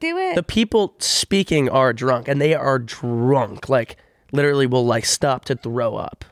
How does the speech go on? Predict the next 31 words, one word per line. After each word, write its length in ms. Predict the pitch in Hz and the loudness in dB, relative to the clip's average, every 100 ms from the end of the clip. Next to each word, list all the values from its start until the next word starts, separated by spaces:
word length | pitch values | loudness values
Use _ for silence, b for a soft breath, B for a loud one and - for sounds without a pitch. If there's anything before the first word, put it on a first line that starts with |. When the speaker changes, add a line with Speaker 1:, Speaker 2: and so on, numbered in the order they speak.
| _ | _
Speaker 1:
Really? 480 | 185 196 202 180 170 | -2 0 0 2 2
Speaker 2:
Yeah, 280 | 127 117 - | 0 -4 -4
and, 140 | 139 135 | -2 0
like, 160 | 117 | -2
fall 300 | - 147 139 | -2 0 0
asleep 280 | 135 - 131 | -2 -6 -6
on 80 | 127 | -6
the 60 | |
ground, 340 | 120 120 123 120 | -2 0 0 0
and, 180 | 120 113 b b b b | -2 -4 b b b b
uh, 180 | 127 120 | 0 2
the 120 | 117 | 2
guy 180 | 127 120 | 0 0
that 160 | 123 _ _ _ | -4 _ _ _
produces 320 | - 127 127 120 | -2 0 0 -2
the 80 | 117 | -2
show 240 | - 120 | 0 0
will, 180 | 113 117 | 2 2
like, 180 | 113 - | 2 0
sit 200 | - - | -4 0
on 120 | 120 | 0
the 80 | 117 | 2
ground 180 | 110 107 | 0 0
with 80 | 101 | 0
them 100 | 113 | -2
and, 60 | |
like, 140 | 110 - | -2 -4
feed 280 | - 110 | -6 -6
them 120 | 135 117 | -4 -4
a 60 | |
bagel, 500 | 110 110 113 107 - | -2 -2 -4 -4 -8